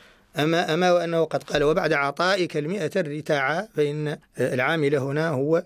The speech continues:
اسم المصدر. على كل حال، آه، مسألة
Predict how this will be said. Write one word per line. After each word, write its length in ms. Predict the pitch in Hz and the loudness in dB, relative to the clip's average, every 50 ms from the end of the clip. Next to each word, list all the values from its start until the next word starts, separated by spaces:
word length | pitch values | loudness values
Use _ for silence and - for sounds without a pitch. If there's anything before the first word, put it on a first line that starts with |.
| - - | -4 -8
اسم 200 | - - 175 170 | -4 -2 -2 0
المصدر. 440 | 165 156 143 - - 131 110 104 - _ _ _ - - - - - | 0 0 -2 -2 -4 -8 -10 -10 -12 _ _ _ -20 -20 -20 -8 -4
على 260 | 151 143 190 262 269 | -2 0 2 2 2
كل 280 | - 208 165 147 151 143 | 2 0 0 0 -2 -2
حال، 320 | - 147 143 147 180 233 - _ _ _ _ _ _ _ _ - | 0 0 0 0 -2 -4 -8 _ _ _ _ _ _ _ _ -8
آه، 100 | 135 - | -6 -2
مسألة 500 | 147 170 151 - 170 185 180 170 165 | -2 -2 -2 0 0 2 2 2 2